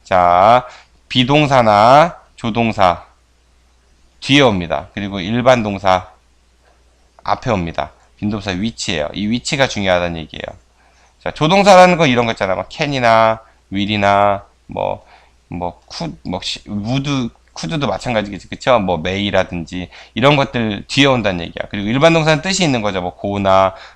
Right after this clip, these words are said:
kill이나 뭐 이런 것들, 이런 것들 앞에 온다는 얘기예요. 이 빈도부사의 위치가 되게 중요하다는 얘기입니다. 그래서 앞-, 우리 앞으로 다시 교과서로 넘어가 보면은 자, 아까 어디 있습니까? 아, 옆에 쪽이었지?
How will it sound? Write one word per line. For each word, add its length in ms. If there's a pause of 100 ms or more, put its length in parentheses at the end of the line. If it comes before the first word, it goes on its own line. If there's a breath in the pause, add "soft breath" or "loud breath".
(120)
kill이나 500
뭐 140
이런 140
것들, 500
이런 180
것들 240
앞에 240
온다는 300
얘기예요. 260 (300 loud breath)
이 100
빈도부사의 520
위치가 220
되게 260
중요하다는 500
얘기입니다. 380 (260 loud breath)
그래서 200
앞-, 220
우리 160
앞으로 320
다시 300
교과서로 380
넘어가 320
보면은 720 (540 loud breath)
자, 500 (3500)
아까 320
어디 180
있습니까? 720
아, 120
옆에 280
쪽이었지? 640